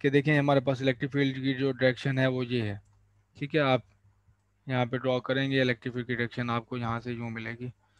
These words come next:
यूँ रेडियली आउटवर्ड होगी। अ, सेंटर में तो नहीं होगी, लेकिन आप अगर आप यहाँ से, यहाँ से भी स्टार्ट कर लें तो आपको यहाँ से ऐसे मिलेगी, बिल्कुल ऐसे ही जैसे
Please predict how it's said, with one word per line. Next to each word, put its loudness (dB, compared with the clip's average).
यूँ -2
रेडियली 2
आउटवर्ड -2
होगी। -6
अ, -8
सेंटर 2
में 2
तो -2
नहीं 2
होगी, -2
लेकिन 0
आप 0
अगर 2
आप 0
यहाँ 0
से, -4
यहाँ 0
से -6
भी -6
स्टार्ट -2
कर -4
लें 0
तो -6
आपको -6
यहाँ -2
से -8
ऐसे -8
मिलेगी, -4
बिल्कुल -10
ऐसे -4
ही -4
जैसे -4